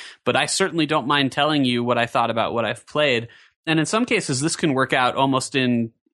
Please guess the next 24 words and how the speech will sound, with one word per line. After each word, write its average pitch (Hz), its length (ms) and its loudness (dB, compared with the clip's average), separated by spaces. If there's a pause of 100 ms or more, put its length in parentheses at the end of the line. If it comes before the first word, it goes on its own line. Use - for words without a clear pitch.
(100)
in 82 320 -2
a 123 60 0
game's 127 360 0
favor, 143 420 0
'cause, 120 200 -2
like, 123 140 0
take 170 280 -4
Burial 151 340 2
at - 120 -6
Sea, 143 480 -2 (520)
uh, 117 340 2
which 120 260 -2
had 143 160 0
a 117 40 -4
pretty, 147 540 -2 (120)
you 143 140 -2
know, 123 100 0
Lucio 139 480 0
wasn't 127 280 0
exactly 127 420 -2
thrilled 151 340 -2
with 123 120 -6
the 113 140 -2
opening. 127 440 0